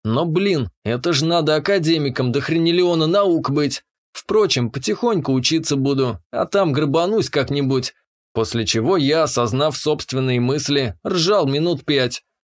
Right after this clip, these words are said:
Ну да, сдохну, и учиться не надо будет. В итоге долетели до Веги, опознались, получили полётный маршрут всё к той же станции. Я, признаться, был несколько этим разочарован, но Дживс и Коти на два голоса уверили,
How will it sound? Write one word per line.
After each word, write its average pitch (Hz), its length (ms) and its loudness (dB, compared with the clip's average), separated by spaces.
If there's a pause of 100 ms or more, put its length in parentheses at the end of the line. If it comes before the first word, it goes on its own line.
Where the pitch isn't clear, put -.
(100)
Ну 127 240 0
да, 147 320 2
сдохну, 143 680 -2
и 226 140 -2
учиться 160 480 -2
не 135 100 0
надо 139 280 0
будет. 127 440 -2 (280)
В 185 160 0
итоге 156 400 0
долетели 123 520 0
до 131 180 2
Веги, 139 520 0
опознались, 147 920 0
получили 175 500 0
полётный 135 540 0
маршрут 131 540 0
всё 131 220 0
к - 60 -16
той 180 180 2
же 131 140 0
станции. 143 680 -2 (440)
Я, 135 240 2
признаться, 196 600 0
был 170 260 2
несколько 160 520 0
этим 165 300 0
разочарован, 151 880 0 (160)
но 117 240 0
Дживс 151 460 0
и 127 80 0
Коти 156 380 -2
на 117 140 0
два 135 220 2
голоса 160 480 0
уверили, 143 720 0